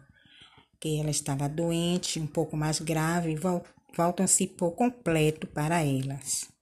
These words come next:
com carinho, atenção, cuidado.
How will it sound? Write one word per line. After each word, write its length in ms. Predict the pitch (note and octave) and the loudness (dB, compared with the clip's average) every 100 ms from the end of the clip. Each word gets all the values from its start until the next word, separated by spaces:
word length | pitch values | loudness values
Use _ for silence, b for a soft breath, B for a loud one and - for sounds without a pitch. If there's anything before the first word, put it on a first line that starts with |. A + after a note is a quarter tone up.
| - _ _ | -20 _ _
com 160 | - | -6
carinho, 640 | D#3 F3 E3 D#3 D#3+ E3+ F3 | -4 -2 0 2 2 2 0
atenção, 1000 | D#3+ D#3+ E3 - - D#3+ D#3+ D#3+ D#3 D#3+ | -2 -2 0 2 4 2 2 2 2 0
cuidado. 960 | D#3 F3+ E3+ F3 D#3+ D#3 D#3 D3 D#3+ | 0 -2 -2 -2 0 2 0 -2 -4